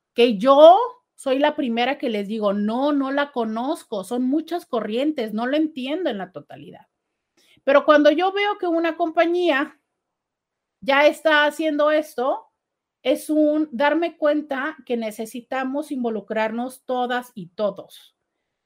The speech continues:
que los términos como sororidad,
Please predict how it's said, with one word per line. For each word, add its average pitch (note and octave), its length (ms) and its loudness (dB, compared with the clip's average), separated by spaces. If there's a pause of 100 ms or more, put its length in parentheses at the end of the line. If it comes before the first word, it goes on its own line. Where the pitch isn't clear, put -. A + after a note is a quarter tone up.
(140)
que C4 400 4
los C4+ 260 -4
términos E4 580 2
como B3 600 -4
sororidad, A3 960 -2